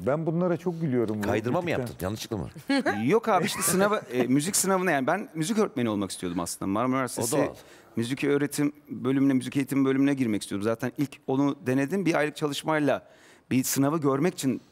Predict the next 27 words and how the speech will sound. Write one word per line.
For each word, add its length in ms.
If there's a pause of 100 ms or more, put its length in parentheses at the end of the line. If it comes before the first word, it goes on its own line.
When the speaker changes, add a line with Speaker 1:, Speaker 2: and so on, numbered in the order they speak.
(180)
Speaker 3:
girmiştim 440
ben 40
o 160
şeyi, 580
e, 140
şarkıyı 400
unuttuğum 380
zaman. 260 (580)
Bir 60
sonraki 340
sene 180
tekrar 320
gireceğim 440
falan 380
diye. 140
E, 80
s-, 200
sınava 360
giriyorsunuz 420
ya 60
o 40
zaman 200
Ö 80
S 140
S 80
sınavında 420
bir 80